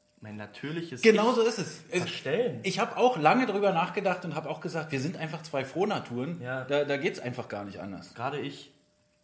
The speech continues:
Speaker 1: ich lache ja sehr viel. Und <laughs>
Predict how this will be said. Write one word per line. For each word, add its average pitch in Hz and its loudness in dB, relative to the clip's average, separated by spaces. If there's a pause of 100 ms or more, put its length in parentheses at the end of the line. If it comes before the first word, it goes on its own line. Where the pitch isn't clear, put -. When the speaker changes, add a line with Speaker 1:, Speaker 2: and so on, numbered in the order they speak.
(100)
Speaker 1:
ich 123 -12
lache 143 -2
ja 127 -4
sehr 117 -8
viel. 127 -8 (1300)
Und 117 -10 (360)
<laughs> - -6